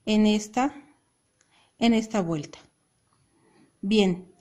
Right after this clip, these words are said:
en esta vuelta me salieron uno, dos, tres, cuatro, cinco, seis y siete triángulos.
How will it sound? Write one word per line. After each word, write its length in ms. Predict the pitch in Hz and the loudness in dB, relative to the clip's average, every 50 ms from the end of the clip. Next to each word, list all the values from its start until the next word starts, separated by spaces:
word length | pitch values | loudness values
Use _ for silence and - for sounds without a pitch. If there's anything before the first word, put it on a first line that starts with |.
| - _ _ - _ _ _ _ | -20 _ _ -20 _ _ _ _
en 200 | - 254 262 277 | 4 6 8 8
esta 280 | 320 330 330 - 349 320 | 8 6 6 4 4 6
vuelta 380 | 247 233 226 233 226 269 262 | 6 4 2 2 2 2 4
me 160 | 254 220 196 | 4 4 2
salieron 720 | 208 - 208 185 190 202 208 214 208 202 180 175 165 - - - _ _ _ _ _ _ _ _ _ _ _ _ _ _ _ _ _ _ _ _ _ _ _ _ _ _ _ _ | 0 0 0 2 2 2 4 2 2 2 2 0 -2 -6 -12 -20 _ _ _ _ _ _ _ _ _ _ _ _ _ _ _ _ _ _ _ _ _ _ _ _ _ _ _ _
uno, 680 | - 247 277 277 277 262 240 240 240 262 302 294 - - - - | -2 0 2 4 4 4 4 4 4 2 2 0 -4 -10 -14 -12
dos, 720 | 190 190 214 214 214 214 214 233 247 240 - - - - _ _ _ _ | -6 -2 0 2 2 2 2 0 -2 -4 -8 -18 -20 -20 _ _ _ _
tres, 680 | - 214 208 208 208 208 220 233 226 - - - - _ _ _ _ | -2 0 2 2 2 2 0 -2 -6 -12 -18 -20 -20 _ _ _ _
cuatro, 640 | - 196 196 190 196 196 - 202 202 208 214 214 - _ | -2 2 2 2 2 0 -4 -6 -6 -6 -6 -8 -12 _
cinco, 720 | _ - - - 226 208 208 208 208 202 - 196 196 - - - _ _ _ _ | _ -14 -6 -2 0 0 0 -2 -2 -6 -10 -10 -10 -12 -18 -20 _ _ _ _
seis 580 | _ - - - 226 220 247 262 254 - - - _ _ _ | _ -8 -4 -2 0 0 0 -2 -4 -8 -16 -20 _ _ _
y 160 | - 240 233 | 0 0 0
siete 840 | 233 - - - 233 233 233 240 240 - 294 370 403 - - - _ _ _ _ _ _ _ _ _ _ _ _ _ _ _ | 0 -2 -4 0 2 2 2 0 0 -2 -2 -2 -2 -6 -10 -20 _ _ _ _ _ _ _ _ _ _ _ _ _ _ _
triángulos. 920 | 226 226 220 220 208 202 175 156 151 - - - - - - - - | 2 4 4 4 4 2 2 0 -2 -6 -8 -12 -18 -20 -20 -20 -20